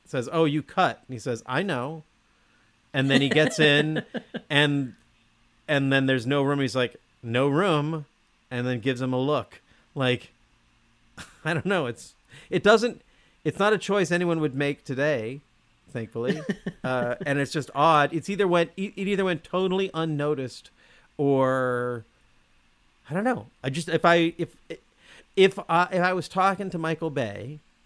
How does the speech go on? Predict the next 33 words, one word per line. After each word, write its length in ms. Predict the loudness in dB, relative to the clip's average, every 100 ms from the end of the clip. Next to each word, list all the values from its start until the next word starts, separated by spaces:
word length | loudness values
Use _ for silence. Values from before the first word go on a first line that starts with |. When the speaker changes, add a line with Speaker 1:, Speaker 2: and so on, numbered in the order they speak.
| _ _
Speaker 1:
I 140 | 0
would, 180 | 2 0 0
and 140 | -2
I 100 | 0
could 340 | -2 -2 -2 -2
ask 340 | -2 0 -2 -4
him 160 | -2
this 220 | -2 -2
without 500 | -4 -4 -2 0 0 -4
it 220 | -10 -8
being 360 | -4 -2 -2 -4
accusatory, 920 | -8 -4 -4 -4 -8 -6 -6 -8 -10
like, 300 | -8 -8 -6
"Why 140 | -4 -4
are, 220 | -2 -4
why 240 | -8 -6 -4
did 160 | -4
you 40 | -6
have 100 | -6
this 140 | -10 -8
racist 420 | -8 -6 -10 -14 -14
beat 220 | -14 -14
at 80 | -18
the 40 |
beginning 260 | -12 -10 -10
of 20 |
your 80 | -8
movie?" 360 | -10 -10 -14 -20 -20 _ -10
I, 80 | -10 _
I'm, 320 | -2 -2 -6 -12 _ _ _ _ _
it's 160 | -4 -2
more 160 | 2 4
like, 180 | 4